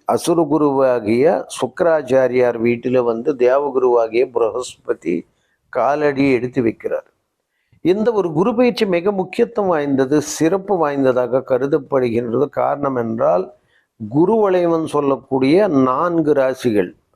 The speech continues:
அதாவது குரு பகவான் வந்து கோச்சார ரீதியாக சிம்மத்திலேயோ தனுசுலேயோ கும்பத்திலேயோ ரிஷபத்திலேயோ இருக்கும்போது குரு வளைவன் சொல்லுவாங்க, வியாழ வட்டம். அந்த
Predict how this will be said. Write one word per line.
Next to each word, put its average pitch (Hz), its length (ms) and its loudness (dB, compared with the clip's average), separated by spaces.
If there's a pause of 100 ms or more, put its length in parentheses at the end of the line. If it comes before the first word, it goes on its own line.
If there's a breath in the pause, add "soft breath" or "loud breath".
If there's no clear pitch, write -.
அதாவது 160 300 0 (100)
குரு 170 220 2
பகவான் 160 500 0
வந்து 135 320 2 (800)
கோச்சார 180 680 2
ரீதியாக 131 560 2 (2250)
சிம்மத்திலேயோ 160 840 0 (240)
தனுசுலேயோ 151 680 2 (180)
கும்பத்திலேயோ 156 680 0 (140)
ரிஷபத்திலேயோ 151 560 -2
இருக்கும்போது 135 580 0 (160)
குரு 170 180 2 (100)
வளைவன் 139 460 -2
சொல்லுவாங்க, 107 380 -4 (500)
வியாழ 120 340 2 (140)
வட்டம். - 440 -4 (800)
அந்த 135 260 0